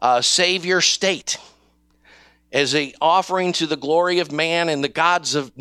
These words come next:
created by man. All the ancient nations had, had their gods, but they also had their emperors, and the emperor was, was a, was the son of God. That was true in Sumer and Babylon, and in fact, th-, that takes us down to, uh,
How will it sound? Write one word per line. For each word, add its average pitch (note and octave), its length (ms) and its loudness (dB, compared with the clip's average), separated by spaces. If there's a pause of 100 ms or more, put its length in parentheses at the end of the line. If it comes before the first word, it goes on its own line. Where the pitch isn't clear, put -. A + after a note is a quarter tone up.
(120)
created E3+ 400 0
by E3 180 2
man. D#3 420 0 (220)
All F#3 220 4
the F#3+ 160 0
ancient F#3 400 -2
nations F3 460 0
had, E3 340 0 (240)
had E3 220 2
their E3 160 2
gods, D#3 540 2
but D3+ 160 -6
they D#3 120 -2
also F3+ 220 0
had E3+ 120 2
their E3 220 0
emperors, D3+ 480 -2
and D3 140 -2
the C#3 100 -6
emperor F#3 480 0
was, D#3 380 0
was D3 320 0 (100)
a, C#3+ 260 0
was D3 280 -2
the D#3 80 2
son F3 320 2
of F3+ 120 -4
God. G#3 460 -6 (1300)
That C#3 160 4
was D#3 120 2
true F#3 280 2
in B2+ 240 -4 (160)
Sumer G3 640 2
and D#3+ 260 -8 (340)
Babylon, F3+ 720 2
and A2+ 160 -6 (260)
in A#2 80 -12
fact, D3+ 320 0
th-, C3+ 240 -8
that C#3 220 0
takes D#3 240 0
us C#3+ 80 -4
down C#3+ 300 2
to, C#3+ 260 2
uh, C3 260 2